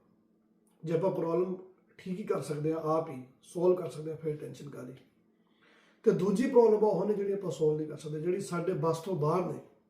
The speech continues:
ਤੇ ਜੇ ਪ੍ਰੋਬਲਮ ਸਾਡੇ ਬਸ ਤੋਂ ਬਾਹਰ ਆਪਾਂ ਸੋਲਵ ਵੀ ਨਹੀਂ ਕਰ ਸਕਦੇ, ਫਿਰ ਟੈਨਸ਼ਨ ਕਾਹਦੀ।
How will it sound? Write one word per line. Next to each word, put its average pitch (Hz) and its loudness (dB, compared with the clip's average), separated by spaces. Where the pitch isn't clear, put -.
ਤੇ 220 2
ਜੇ 170 -4
ਪ੍ਰੋਬਲਮ 180 2
ਸਾਡੇ 175 -2
ਬਸ 160 0
ਤੋਂ 185 -4
ਬਾਹਰ 170 2
ਆਪਾਂ 180 -2
ਸੋਲਵ 175 2
ਵੀ 190 0
ਨਹੀਂ 196 -2
ਕਰ 151 -4
ਸਕਦੇ, 165 -6
ਫਿਰ 147 -12
ਟੈਨਸ਼ਨ 143 -12
ਕਾਹਦੀ। 151 -12